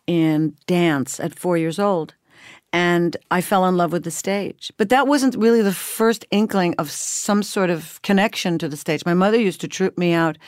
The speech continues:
in front of guests to do my Marilyn Monroe imitation. And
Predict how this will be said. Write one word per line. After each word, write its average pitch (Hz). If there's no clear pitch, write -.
in 185
front 185
of 170
guests 180
to -
do 180
my 175
Marilyn 175
Monroe 170
imitation. 170
And 196